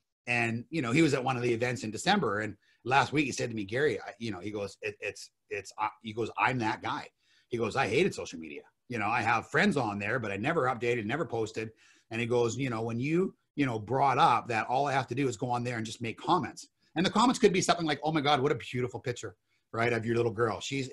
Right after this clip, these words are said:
she's gorgeous. She looks a lot like you. I can see the apple didn't fall far from this tree," right? It has to be, like, meaningful. You have to make a little effort in the comment, right? It could be, "Oh, wow, I just saw the wedding pictures of your daughter. Holy smoke, she is stunning.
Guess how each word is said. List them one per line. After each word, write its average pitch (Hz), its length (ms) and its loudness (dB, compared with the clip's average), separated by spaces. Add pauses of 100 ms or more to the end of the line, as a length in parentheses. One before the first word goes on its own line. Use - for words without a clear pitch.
(140)
she's 123 240 -4
gorgeous. 120 380 -2
She - 100 -10
looks 123 180 -4 (240)
a 113 60 -6
lot 131 200 2
like 123 200 -4
you. 135 240 -2 (320)
I 117 100 -4
can 113 100 -6
see 143 160 -2
the 123 100 0
apple 120 260 -2
didn't 117 240 -6
fall 123 260 0
far 117 140 -2
from 107 120 -12
this 95 120 -12
tree," - 240 -4 (480)
right? 139 140 4
It - 60 0
has 202 180 4
to 208 100 -4
be, 170 280 0 (140)
like, 135 140 0
meaningful. 139 560 0
You 143 80 2
have 170 120 -2
to 185 60 -4
make 175 220 -2
a - 20 -2
little 117 240 -2
effort 123 280 -2
in 101 60 -8
the - 60 -12
comment, 78 360 -12 (440)
right? 120 240 2
It 143 100 -4
could 156 160 2
be, 135 280 -2 (260)
"Oh, 180 460 2
wow, 165 360 0
I 123 80 -2
just 143 220 -6
saw 180 180 0
the 123 80 0
wedding 165 400 2
pictures 120 380 -6
of 117 100 -4
your 113 140 -4
daughter. 139 480 -2 (240)
Holy 180 460 6
smoke, 214 500 0
she 233 280 -4
is 139 180 0
stunning. 170 480 0